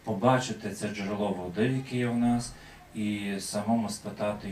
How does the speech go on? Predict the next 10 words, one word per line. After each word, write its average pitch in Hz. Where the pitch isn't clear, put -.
як 120
зробити 101
це -
джерело 98
в 87
собі 120
родючим, 117
е, 95
текучим 113
і 104